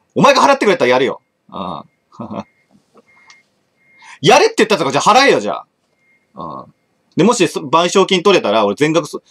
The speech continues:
出してくれた人に全額やるから。もし取れたらね。まあ無理だと思うけど。裁判には絶対勝てると思うけど、ただ絶対に、あの、賠償金は取れないと思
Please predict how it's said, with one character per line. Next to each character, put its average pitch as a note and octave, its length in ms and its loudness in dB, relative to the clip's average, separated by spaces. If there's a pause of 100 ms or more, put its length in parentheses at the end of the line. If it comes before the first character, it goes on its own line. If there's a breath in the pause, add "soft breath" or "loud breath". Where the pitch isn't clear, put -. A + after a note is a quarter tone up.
(160)
出 F#3 140 -2
し - 40 -8
て D#3+ 80 -4
く A#2 60 -2
れ G#2 60 0
た F#2+ 80 -8
人 F#2+ 140 -10
に F#2+ 80 -8
全 D#3 240 -2
額 D3 140 0
や C3 80 2
る A2+ 80 0
か E2 80 -8
ら。 - 60 -10
も D#3 140 0
し - 80 -6
取 - 120 0
れ A2+ 60 -2
た - 80 -8
ら C#2+ 100 -10
ね。 - 140 -20 (180)
ま B2 120 -2
あ - 20 2
無 C3+ 120 2
理 B2 60 -2
だ G2 120 -4
と F2 60 -8
思 E2 120 -10
う - 20 -18
け C#2 80 -12
ど。 - 120 -18 (480)
裁 B3+ 240 -2
判 F#3 100 -2
に A2+ 40 -6
は G#2 40 -8
絶 A3 140 -8
対 B2+ 100 -2
勝 C#3 140 -4
て C#3 80 -2
る G#2+ 60 -4
と - 80 -10
思 F2 120 -10
う - 20 -16
け D#2+ 80 -10
ど、 F2+ 300 -14
た E3+ 100 -2
だ A#2 220 -2
絶 A#2+ 220 -12
対 D3+ 180 -2
に、 C#3+ 240 -4
あ C#3+ 100 -8
の、 - 160 -16 (120)
賠 C#3+ 240 -2
償 - 20 -4
金 C#3 80 -6
は A#2 60 -4
取 A#2+ 140 -4
れ A#2 40 -4
な F2 100 -6
い - 40 -14
と - 80 -16
思 - 100 -20